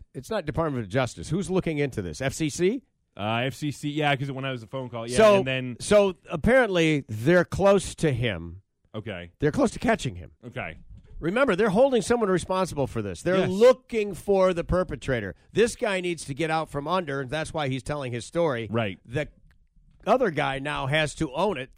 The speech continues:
Speaker 2: Kramer, who worked for the Phillips camp.
Speaker 1: and put a good, put his own spin on it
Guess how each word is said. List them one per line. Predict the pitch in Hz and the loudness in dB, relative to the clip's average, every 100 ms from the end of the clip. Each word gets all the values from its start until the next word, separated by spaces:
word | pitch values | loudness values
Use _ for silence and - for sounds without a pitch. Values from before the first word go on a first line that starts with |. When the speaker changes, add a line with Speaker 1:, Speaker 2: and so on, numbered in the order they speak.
| - | -14
Speaker 2:
Kramer, | - 156 143 | -4 -2 0
who | 127 | 0
worked | 117 131 - | 0 -2 -4
for | 113 | -8
the | |
Phillips | 101 147 131 - | -4 -2 -2 -6
camp. | 104 76 | -12 -2
Speaker 1:
and | 151 143 | 0 2
put | 175 170 | 2 2
a | |
good, | 131 185 127 | 2 0 0
put | - 180 | 2 4
his | 175 | 4
own | 165 170 | 0 -2
spin | - - 277 269 | -4 -4 -2 -2
on | 135 113 | -2 -6
it | 113 113 | -8 -10